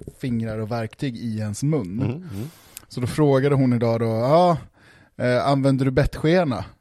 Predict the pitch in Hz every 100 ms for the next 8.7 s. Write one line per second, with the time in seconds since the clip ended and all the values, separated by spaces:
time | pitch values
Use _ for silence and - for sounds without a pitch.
0 | _ _ 92 95 123 123 113 - _ _
1 | _ 107 120 139 127 120 131 147 127 104
2 | 190 226 - - - - 740 784 932 -
3 | - - _ _ - 240 190 127 113 92
4 | 90 101 - 170 139 101 87 78 208 190
5 | 123 151 - 123 107 113 117 - - 90
6 | _ _ _ 165 208 220 214 254 226 113
7 | - - - 196 196 180 143 - - 104
8 | 160 254 202 131 120 104